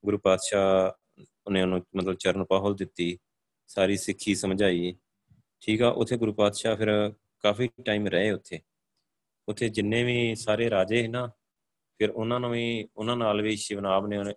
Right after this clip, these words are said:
ਮਿਲਾਇਆ ਗੁਰੂ ਸਾਹਿਬ ਨੂੰ। ਉਹਨਾਂ ਨੂੰ ਵੀ ਗੁਰੂ ਸਾਹਿਬ ਨੇ ਸਮਝਾਇਆ, ਬਾਕੀ ਰਾਜਿਆਂ ਨੂੰ ਵੀ। ਉਹਨਾਂ ਦੇ ਸਾਰਿਆਂ ਵਿੱਚ ਸੁਲ੍ਹਾ ਸਫਾਈ ਕਰਾਈ ਕਿ "ਲੜਾਈ ਝਗੜਾ ਨਾ ਕਰਿਆ ਕਰੋ।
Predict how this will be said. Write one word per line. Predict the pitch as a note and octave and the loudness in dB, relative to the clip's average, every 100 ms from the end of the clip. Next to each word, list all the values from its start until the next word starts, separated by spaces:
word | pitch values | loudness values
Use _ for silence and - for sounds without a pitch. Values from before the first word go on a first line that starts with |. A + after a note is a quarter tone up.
| G#2+ | -4
ਮਿਲਾਇਆ | G#2 G2 F#2 F#2+ | 2 4 4 2
ਗੁਰੂ | F#2+ F#2 | 0 -6
ਸਾਹਿਬ | - F#2 F#2 | -2 -2 -2
ਨੂੰ। | E2+ _ _ _ _ _ - | -10 _ _ _ _ _ -2
ਉਹਨਾਂ | A#2 C3+ | 2 4
ਨੂੰ | C#3 C3+ | 4 2
ਵੀ | |
ਗੁਰੂ | B2 A2 | 2 0
ਸਾਹਿਬ | G2+ A#2 A2 | 0 0 0
ਨੇ | G#2+ | -2
ਸਮਝਾਇਆ, | G2+ A2 G#2+ G#2 F2 | -4 -6 -2 0 0
ਬਾਕੀ | F#2 F2+ F#2+ | 0 -2 -2
ਰਾਜਿਆਂ | F#2+ F2 F2+ F2 | 0 2 0 -4
ਨੂੰ | F#2 | -6
ਵੀ। | F2 _ _ _ _ _ G#2 | -10 _ _ _ _ _ -6
ਉਹਨਾਂ | A2 A#2 | -2 -2
ਦੇ | |
ਸਾਰਿਆਂ | A2 G#2 A2 A#2 | 0 0 0 -2
ਵਿੱਚ | G#2 | -6
ਸੁਲ੍ਹਾ | - G#2+ A#2 | -6 -2 -2
ਸਫਾਈ | - G#2 G2 F#2 | -2 -2 0 0
ਕਰਾਈ | F#2+ F#2 F#2 | 0 0 0
ਕਿ | G2+ | -4
"ਲੜਾਈ | F#2+ F#2 F2 | 0 0 -2
ਝਗੜਾ | A2 G2+ F#2 | -4 -4 -4
ਨਾ | F2+ F2+ | -4 -8
ਕਰਿਆ | - F#2 F2+ | -6 -4 -4
ਕਰੋ। | G2+ G2+ | -6 -10